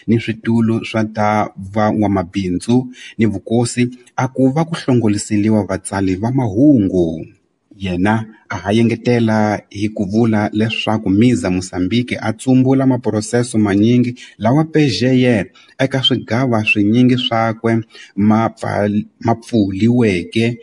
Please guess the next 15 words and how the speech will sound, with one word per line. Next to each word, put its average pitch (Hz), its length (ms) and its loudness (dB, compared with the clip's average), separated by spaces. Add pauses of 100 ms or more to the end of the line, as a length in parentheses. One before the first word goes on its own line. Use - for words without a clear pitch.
(220)
na 98 280 2
ku 113 380 0
mangaleliwa 117 760 2
vatsali 104 420 0
va 95 140 -2
mahungu, 98 540 0 (320)
lani 151 340 2
hi 90 100 0
ntiyiso 110 720 0
ku - 120 -8
pfumalekaka 139 920 0 (320)
evuyentelelo 117 1000 2 (160)
bya 95 200 -2
swihehlo 101 840 -2 (240)
swoleswo. 87 840 -2